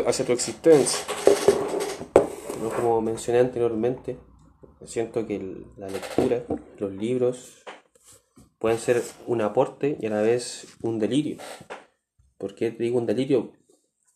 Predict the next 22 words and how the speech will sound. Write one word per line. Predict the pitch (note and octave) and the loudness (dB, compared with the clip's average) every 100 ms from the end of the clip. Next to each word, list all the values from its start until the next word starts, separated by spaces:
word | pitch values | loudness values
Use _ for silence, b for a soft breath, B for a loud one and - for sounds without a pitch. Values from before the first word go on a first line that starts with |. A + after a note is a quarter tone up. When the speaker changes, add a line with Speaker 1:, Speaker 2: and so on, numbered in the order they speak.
| _ _ _ | _ _ _
Speaker 2:
Porque | G2 G2+ G#2+ | -10 -6 -4
podemos | G#2 A#2 B2 | 0 0 0
caer | - B2 B2+ | 0 2 2
de | A#2+ | 0
forma | A#2+ B2 | 0 0
obsesiva | A#2 - G#2+ B2 C3 B2+ | 0 -2 -10 0 2 4
en | A2+ | 2
ciertas | - A#2+ B2+ | -4 -4 -4
materias | A#2+ A2 G#2+ A#2+ D3+ - _ _ _ _ _ _ - | -2 -2 0 -2 -4 -10 _ _ _ _ _ _ -10
y | G#2+ | -6
desde | G#2+ G#2 | -4 0
ahí | G2+ B2 | 0 2
podemos | C3 B2+ B2 | 0 0 0
creernos | - G#2+ A2+ B2+ C#3+ - _ _ _ _ _ _ _ | 0 0 0 -2 -10 -16 _ _ _ _ _ _ _
o | - | -2
alimentar | G#2+ A2+ G#2+ G2+ B2+ - - | 0 4 2 2 0 0 -4
cierta | - B2+ A#2 | -10 -4 0
parte | B2 B2+ B2 | 2 2 2
de, | A#2 | 0
de | G#2 G#2+ | 0 -2
nuestra | A2 A2 | -4 -6
personalidad | G#2+ G#2 G#2+ G2+ G2 G#2 C#3+ - | -8 -6 -2 -2 0 0 -2 -6